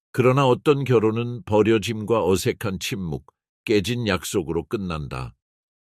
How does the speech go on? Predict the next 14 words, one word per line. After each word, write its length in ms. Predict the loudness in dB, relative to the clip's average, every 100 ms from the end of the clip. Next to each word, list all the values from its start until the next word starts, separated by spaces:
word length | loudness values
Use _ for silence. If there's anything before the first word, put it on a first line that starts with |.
| _ _ _
이 140 | 2
모든 400 | 6 6 6 2
일은 280 | 0 0 -2 -8 _
동시에 480 | -4 -2 0 2 2
앞으로 440 | 0 -2 -2 -2
나아가면서 760 | 0 0 0 -2 -4 -6 -6 -6
뒤로도 440 | -6 0 2 2
물러나는 680 | 0 0 2 2 0 -4 -6
나라 320 | -4 -2 -2
안에서 320 | -4 -6 -6
벌어진다. 800 | -6 -2 -2 -4 -8 -12 -14 -14 _ _ _ _ _ _ _
수도 480 | -8 -4 2 4 2
소피아의 640 | 2 -2 -2 0 2 0 0
대로에는 640 | -2 -2 -4 -6 -8 -10